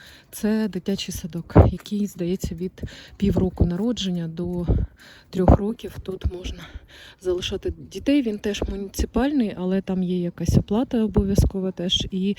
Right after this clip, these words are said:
в ньому дуже мало місць, обмежені місця, і дуже багато дітей не можуть сюди потрапити, тут завжди черги. Не краща ситуація, ніж, наприклад, в Києві.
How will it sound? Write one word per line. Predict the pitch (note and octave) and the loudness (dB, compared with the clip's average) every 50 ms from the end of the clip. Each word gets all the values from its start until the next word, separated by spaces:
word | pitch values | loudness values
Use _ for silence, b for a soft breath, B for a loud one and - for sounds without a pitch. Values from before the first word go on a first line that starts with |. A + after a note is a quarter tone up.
| B B B B B B | B B B B B B
в | G3 | 4
ньому | G3 G#3 G#3 G3 | 4 6 4 4
дуже | F3 F#3 - G3+ G3 | 4 4 4 6 6
мало | F#3+ F#3 F#3 F#3+ F#3+ F#3+ F#3 F3+ F3+ | 4 4 2 2 0 0 0 0 0
місць, | F3 F3+ G3+ A3 - - - - - - | 0 2 2 2 2 2 2 2 0 0
обмежені | F3 E3 F#3 F3 F3 F3 F3 E3+ E3+ E3+ E3+ F3+ E3+ E3+ | 0 0 0 0 0 0 0 -2 -2 -2 -2 -2 -2 -2
місця, | F#3 F3+ F#3+ - - - - G#3 G3 G3 - - | -2 -2 -4 -6 -8 -6 -4 -4 -4 -4 -6 -8
і | F3 E3+ F3+ D#3+ B B B B B B B B - | -8 -8 -8 -8 B B B B B B B B 0
дуже | - - F#3 | 0 0 2
багато | - F#3+ F3+ F#3 F#3+ - F#3+ | 0 0 0 0 0 -2 -4
дітей | F3 G3 F#3+ - G3 F#3+ F#3+ F3+ - - - - - | -6 -6 -4 -2 0 0 2 0 0 2 4 4 6
не | G3+ G3+ | 6 6
можуть | G#3 G3+ G3 F#3+ - F3+ - | 6 6 6 4 2 2 4
сюди | - - F3 E3+ E3+ | 4 2 2 2 -4
потрапити, | - F3 - - G#3+ A3+ A#3+ - G3+ F#3+ - F3+ | -6 -4 -2 0 2 2 8 8 8 6 6 0
тут | E3 - F3 D#3+ E3 | -6 -6 -8 -8 -4
завжди | D#3+ E3 E3+ E3+ E3 - - D#3 | -4 -4 -4 -4 -8 -10 -12 -10
черги. | - - - G#3+ G#3 G#3 G3+ E3 F#3 F3 B B B B B B B B B | -8 -2 -2 0 0 0 0 -2 -2 -4 B B B B B B B B B
Не | - G3 | 0 0
краща | G3 - A3 G#3+ G#3 G#3 - - - | 2 4 4 4 4 2 0 -6 -6
ситуація, | - - - - F#3 F3+ F3 F3+ - - F3 | -8 -8 -4 -2 -2 -2 -2 -2 -2 -4 -4
ніж, | D#3+ E3+ E3+ E3+ - | -4 -4 -6 -4 -4
наприклад, | F#3 E3+ - - F3+ - - F3 D#3+ - | -4 -4 -4 -6 -6 -6 -6 -8 0 0
в | - | 0
Києві. | - - F3+ F3 E3 D#3 D#3+ D#3+ | 0 0 -2 -4 -4 -4 -6 -8